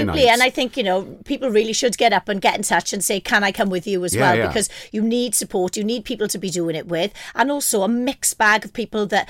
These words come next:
Speaker 1: that have got different levels of fitness, and you're not gonna feel a bit intimidated or embarrassed
Speaker 2: I
Speaker 1: or
Speaker 2: also did
Speaker 1: anything.
Speaker 2: park run the other day. Now, park run is one of the most amazing things I've ever done in my entire life, because, first of all, you can't come last, in parkrun. It's not possible.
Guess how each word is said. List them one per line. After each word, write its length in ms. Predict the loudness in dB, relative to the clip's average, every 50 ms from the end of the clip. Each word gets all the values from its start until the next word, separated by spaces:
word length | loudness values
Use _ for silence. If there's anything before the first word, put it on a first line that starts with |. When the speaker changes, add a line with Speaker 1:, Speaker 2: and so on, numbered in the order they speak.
| -8 -18 -10 -6
Speaker 1:
that 100 | -4 -2
have 200 | -2 -2 -2 0
got 220 | 2 2 2 2 0
different 260 | -4 -4 -4 -4 -2 -2
levels 260 | -2 0 -2 -2 -6
of 60 | -6 -6
fitness, 380 | -6 -8 -6 -4 -6 -4 -4
and 100 | -2 -2
you're 80 | -2 -2
not 180 | -2 -4 -4
gonna 140 | -4 -4 -6
feel 220 | -4 -4 -4 -4 -2
a 20 |
bit 100 | -4 -4
intimidated 680 | -4 -6 -4 -4 -6 -6 -4 -4 -4 -4 -4 -4 -4 -4
or 140 | -4 -4 -4
embarrassed 600 | -4 -4 -2 -2 -2 -2 -2 -4 -4 -4 -2 -2 0
Speaker 2:
I 80 | 2
Speaker 1:
or 60 | 2
Speaker 2:
also 160 | 2 0 0 0
did 60 | 0 0
Speaker 1:
anything. 140 | 0 -2
Speaker 2:
park 360 | -2 0 0 0 -2 -2 -2 -2
run 160 | -2 -2 -2
the 80 | -2
other 160 | -2 -4 -6 -8
day. 220 | -10 -12 -14 -14 -8
Now, 140 | -6 -6 -4
park 340 | -4 -4 -2 -2 -2 -2
run 140 | -2 0 0
is 140 | 0 0 0
one 120 | 0 0
of 60 | 0 0
the 60 | 0
most 240 | 0 -2 -2 -4 -6 -6
amazing 640 | -4 -4 -2 0 0 0 0 -2 -2 -2 -2 -4 -4
things 260 | -4 -4 -4 -2 -2
I've 120 | -4 -4 -6 -8 -8
ever 280 | -8 -8 -6 -6 -6
done 220 | -4 -4 -2 -2 -2
in 80 | -2
my 160 | -2 -2 -2
entire 460 | -2 -2 -2 -2 -2 -4 -4 -2 -2 -2
life, 280 | -2 -2 -4 -6 -12 -18 -20 -20 -20 _ _ _
because, 380 | -6 -2 0 0 0 0 0
first 320 | -2 -2 -2 -2 -2 -2 -4
of 100 | -4 -2
all, 300 | 0 0 0 -2 -2 -6 -12 -20 -20 -8
you 100 | -6 -6 -4
can't 360 | -2 0 0 0 -2 -4 -4
come 220 | -4 -2 -2 0
last, 420 | 0 -2 -2 -4 -6 -10 -12 -14 -14 -18 -20 -20 _ -6
in 140 | -6 -4
parkrun. 460 | -2 0 0 -2 -2 -4 -6 -6 -6 -8
It's 160 | -6 -4 -2
not 160 | -2 -2 -2
possible. 520 | -4 -6 -6 -4 -6 -8 -10 -10 -12 -14